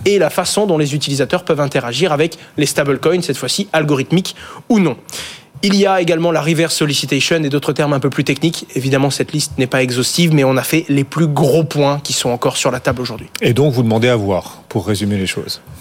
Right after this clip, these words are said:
Speaker 1: Pas tout à fait, parce que c'est quand même une victoire. Ça va dépendre des interprétations. Il y a quand même beaucoup
Speaker 2: Ouais.
Speaker 1: de choses qui sont mises de côté, et les entreprises vont avoir de quoi interpréter eux-mêmes et saisir avec leurs avocats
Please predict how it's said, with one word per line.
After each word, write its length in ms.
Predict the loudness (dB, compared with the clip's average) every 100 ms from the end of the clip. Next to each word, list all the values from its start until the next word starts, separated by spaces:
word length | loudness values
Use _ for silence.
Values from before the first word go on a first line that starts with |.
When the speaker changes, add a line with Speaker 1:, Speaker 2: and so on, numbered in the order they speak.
| -2
Speaker 1:
Pas 120 | 0
tout 140 | 2
à 80 | 2
fait, 100 | 2
parce 140 | 0 0
que 100 | 0
c'est 180 | 0
quand 120 | 0 2
même 180 | 4
une 100 | 4
victoire. 540 | 2 2 2 2 0 -2
Ça 100 | -2
va 120 | 0
dépendre 260 | 0 0 0
des 160 | 0
interprétations. 640 | 0 -2 -2 0 0 0 0
Il 60 |
y 20 |
a 60 | 2
quand 80 | 2
même 100 | 2
beaucoup 160 | 2
Speaker 2:
Ouais. 60 | 0
Speaker 1:
de 40 |
choses 160 | 0 0
qui 120 | 0
sont 160 | 0 2
mises 100 | 2
de 60 |
côté, 400 | 0 0 2 0 2
et 220 | 0 2
les 200 | 0 2
entreprises 500 | 0 0 -2 0 0
vont 140 | 2 2
avoir 200 | 0 0
de 80 |
quoi 280 | 0 0 0
interpréter 500 | 0 -2 -2 -2 0 0
eux-mêmes 280 | 2 2 2
et 60 |
saisir 400 | 0 0 0 0
avec 280 | 0 0 0
leurs 180 | 0 0
avocats 420 | -2 0 0 -2